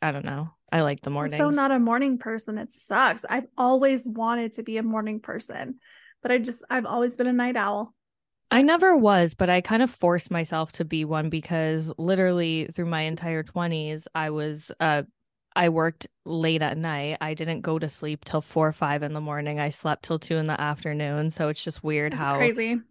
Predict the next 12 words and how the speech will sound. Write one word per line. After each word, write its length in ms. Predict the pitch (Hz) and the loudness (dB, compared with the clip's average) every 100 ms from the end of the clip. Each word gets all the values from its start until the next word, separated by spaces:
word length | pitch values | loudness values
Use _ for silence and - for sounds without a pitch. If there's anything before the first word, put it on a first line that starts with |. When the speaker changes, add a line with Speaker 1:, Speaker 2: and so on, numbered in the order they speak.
| - | -2
Speaker 1:
as 160 | 170 165 | 0 4
I 100 | 156 | 4
got 240 | 151 156 | 4 4
older, 340 | 151 147 160 160 | 4 2 0 0
my 160 | 156 151 | -2 -4
sleep 300 | - 147 - | -6 -8 -6
schedule 440 | - 147 156 147 | -6 -4 -2 -2
just, 240 | 143 143 - | -4 -6 -6
like, 200 | 135 - | -6 -6
turned 340 | - 139 147 | -6 -2 -2
around. 500 | 135 135 135 135 143 | -2 -2 -2 -4 -4
But 320 | - 127 101 | -2 0 0